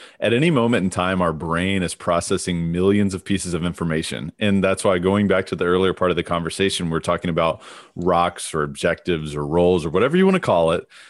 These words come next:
you know, the mechanism about getting clear on what you're looking to accomplish gives your mind or the reticular activating system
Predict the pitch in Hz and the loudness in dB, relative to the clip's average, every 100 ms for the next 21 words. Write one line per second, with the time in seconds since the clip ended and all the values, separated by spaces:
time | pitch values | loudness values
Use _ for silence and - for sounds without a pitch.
0 | _ 107 104 98 98 98 101 95 95 110 | _ -2 2 2 2 0 0 0 2 0
1 | - 135 110 107 95 85 90 90 95 85 | -2 -2 0 0 -2 0 2 0 -2 -6
2 | 95 98 90 - 98 98 95 82 85 82 | -4 -2 -4 -6 -2 0 2 0 -2 -4
3 | 78 95 98 87 90 101 92 95 - 80 | -2 -2 -2 -2 -2 -4 -4 -4 -4 -6
4 | 82 117 107 - 104 85 98 113 107 98 | -2 0 0 -2 -8 -2 0 0 2 2
5 | 98 87 87 90 87 87 80 80 90 - | 2 2 0 0 0 -2 -2 -4 -4 -2
6 | 107 104 92 71 90 98 85 82 78 - | 0 2 4 2 0 -2 -2 -2 -4 -4
7 | 135 131 - 78 80 | -2 -2 -4 -4 -4